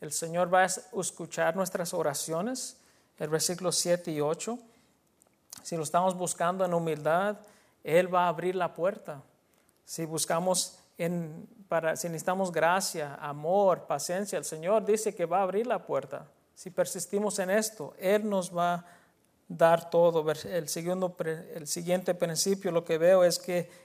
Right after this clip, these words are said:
Él es nuestro Padre en el cielo. Podemos confiar en Él. Él va a abrir la puerta. Él nos va a dar la gracia necesaria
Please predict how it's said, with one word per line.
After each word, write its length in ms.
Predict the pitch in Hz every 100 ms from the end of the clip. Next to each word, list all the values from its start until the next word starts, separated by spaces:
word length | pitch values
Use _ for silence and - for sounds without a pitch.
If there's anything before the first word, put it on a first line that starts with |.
| _
Él 240 | 185 180
es 100 | 190
nuestro 380 | 180 180 170 175
Padre 640 | 165 160 170 175 180 175 175 - -
en 140 | - 175
el 140 | 151
cielo. 560 | - 175 175 180 147 139 -
Podemos 400 | - 165 170 185
confiar 640 | - 180 147 165 165 170
en 140 | 175 165
Él. 380 | 175 180 135 131 _ _ _ _ _
Él 280 | 165 170 170
va 80 | 175
a 40 |
abrir 260 | 170 165 185
la 240 | 185 175
puerta. 580 | 175 180 185 - 143 135 - _ _ _ _ _ _ _
Él 240 | - 165 185
nos 180 | 175
va 100 | 175
a 40 | 175
dar 480 | 165 185 170 143 -
la 140 | 165
gracia 640 | 147 147 139 - - 135 - _
necesaria 640 | 160 147 143 151 143 147